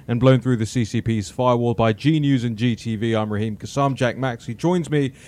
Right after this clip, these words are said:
here in studio. Stephen K. Bannon's joining us down the line, and in this segment, our guests will be Dan David of Wolfpack Research and Bill Gertz. And Steve, I just want to open with this thought very quickly, con-, continuing on from my thought at the end of the show,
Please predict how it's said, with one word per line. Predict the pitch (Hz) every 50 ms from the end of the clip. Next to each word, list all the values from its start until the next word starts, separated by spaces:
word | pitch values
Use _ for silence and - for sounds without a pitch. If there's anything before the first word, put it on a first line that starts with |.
| - - -
here | 160 165 165 147 143
in | 135
studio. | 127 - - 147 143 135 139 135 127
Stephen | 131 - 180 196 185 190 156
K. | 160 156 143
Bannon's | 147 165 165 175 180 180 160 -
joining | - 165 160 156 156 147
us | 147 131 -
down | - 151 151 147
the | 139 139
line, | 139 147 151 156 143
and | 139 139
in | 147 156 160
this | 165 165 151 -
segment, | - 165 170 165 160 143 135 120 - - - - - - -
our | 135 139
guests | 135 - 165 156 147 -
will | 156 135
be | 143 135
Dan | - - 147 151 165 165 135
David | - 143 147 156 139 143
of | 127 107
Wolfpack | 117 139 147 139 - 151 143 131 -
Research | - 127 139 143 131 - 151 135 131 127 - -
and | 156 156 160 165 139 -
Bill | 170 156 151 135
Gertz. | 120 - 156 175 170 156 156 -
And | 151 143 127 - - -
Steve, | - - - 202 202 185 160
I | 160
just | 151 190 196 -
want | 208 202 180 - -
to | 170
open | 170 170 - 190 170 160
with | 139 143 143 127
this | 143 156 151 151 -
thought | - - 156 147 143 139 - - - - - - -
very | 151 156 160 160 151
quickly, | - - - - - 156 151 - 147 147 131
con-, | - 139 135 - - - - -
continuing | - 147 135 - - 165 165 170 170 160 156 147
on | 143 135 139 131
from | - 139 139
my | 131
thought | 147 - - 147 139
at | 120
the | - - -
end | 151 160 165 156
of | 139
the | 135 135
show, | 127 - 151 139 139 135